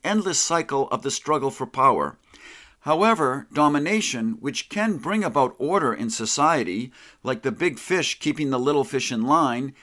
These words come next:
is not the mark of divine favor, and yet providence makes use of it. The fact that heaven doesn't rule by the logic of power shows in the workings of history, where goodness alone is glorious in the end. However,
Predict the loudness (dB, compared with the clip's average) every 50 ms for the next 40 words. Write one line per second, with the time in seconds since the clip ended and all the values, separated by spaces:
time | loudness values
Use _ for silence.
0 | -20 -20 _ _ _ -6 -4 -4 -4 -4 -2 2 4 4 4 4 2 -2 2 6
1 | 6 6 6 4 0 -4 -2 -4 -2 -2 -2 -2 -2 -4 -4 0 2 2 2 2
2 | 0 -4 -6 -6 -8 -14 _ -20 _ _ _ -2 0 2 4 4 2 2 2 -2
3 | 2 8 10 10 12 10 8 0 -2 -2 -4 -4 -4 -4 -4 -2 -2 -4 -2 0
4 | 0 0 0 -2 -2 -4 -6 -8 -8 -12 -20 _ _ _ _ -20 -20 _ _ _
5 | -8 -8 -6 -6 -4 0 4 4 4 4 2 2 0 0 0 2 0 0 0 0
6 | 0 0 0 0 -2 -4 0 2 4 4 4 4 2 0 0 0 0 0 2 2
7 | 2 2 0 -4 -6 -6 -6 -6 -2 0 2 2 2 2 -2 -4 -6 -8 -8 -6
8 | -2 2 4 4 4 4 2 0 -2 -4 -4 -2 -2 0 2 2 0 0 -2 -4
9 | -4 -4 -6 -6 -4 -2 -2 -2 -2 -4 -4 -4 -6 -8 _ _ _ -20 -20 -20
10 | -20 -20 -20 _ -2 0 2 2 2 0 2 4 4 4 4 2 -2 -2 -4 -4
11 | -6 -6 -4 -2 -2 -2 0 0 2 2 2 2 0 -2 -4 -6 -4 -2 -2 -4
12 | -4 -6 -6 -4 0 2 2 2 2 0 -2 -4 -4 -6 -6 -4 -4 -4 -4 -4
13 | -2 -2 0 0 0 0 -4 -6 -10 -14 -16 -20 _ _ _ -20 -20 -20 _ _
14 | -6 -2 -2 0 2 4 2 4 2 0 -2 -2 -4 -10